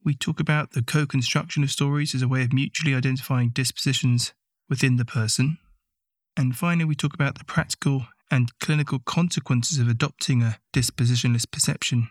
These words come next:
of causation. So as expected, this was another hugely satisfying and insightful conversation with Matt. Matt has so much to offer on causality,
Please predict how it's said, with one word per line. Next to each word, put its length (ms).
of 160
causation. 540
So 300
as 100
expected, 600
this 140
was 140
another 240
hugely 560
satisfying 680
and 120
insightful 460
conversation 560
with 100
Matt. 380
Matt 180
has 200
so 260
much 260
to 100
offer 280
on 140
causality, 720